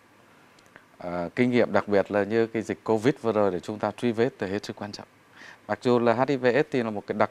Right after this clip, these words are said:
thù của bệnh, nó đòi hỏi sự bí mật, riêng tư, nhưng mà cũng phải cần có những cái biện pháp cho phép bộ phận chuyên môn y tế tiếp cận để họ,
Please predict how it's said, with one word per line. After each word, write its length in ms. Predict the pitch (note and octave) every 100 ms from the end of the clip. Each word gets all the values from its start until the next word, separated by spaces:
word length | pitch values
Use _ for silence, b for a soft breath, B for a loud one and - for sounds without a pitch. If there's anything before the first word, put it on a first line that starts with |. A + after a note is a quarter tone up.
| -
thù 200 | A#2+ G2+
của 80 |
bệnh, 240 | E2+ F#2 F#2+ - _ _ _ -
nó 100 | G#2+
đòi 220 | A2+ A2
hỏi 200 | G2 E2
sự 140 | -
bí 200 | F#2 C3
mật, 200 | D#3+ C#3 - -
riêng 200 | C3 C#3
tư, 220 | - D#3+ D3 B B B B
nhưng 320 | G2 C3 D3+
mà 240 | C#3 B2 G#2 b b b
cũng 140 | - A2+
phải 140 | A#2+
cần 260 | F2+ G#2+ G2+
có 260 | F#2 F2+
những 200 | G#2 G#2 -
cái 280 | G2 G2 G2+
biện 200 | G2 A2+ -
pháp 180 | B2+ - _ _ _ -
cho 120 | D3+
phép 260 | - G#3 G#3+
bộ 140 | C#3+ B2+
phận 200 | B2+ -
chuyên 240 | D3 D#3+
môn 180 | D#3 D3+
y 140 | C#3
tế 340 | D3 A2+ A2 C3 -
tiếp 160 | - E3+
cận 160 | - - - _ _ _ _
để 220 | - G2 F2
họ, 360 | F#2 G2+ F2+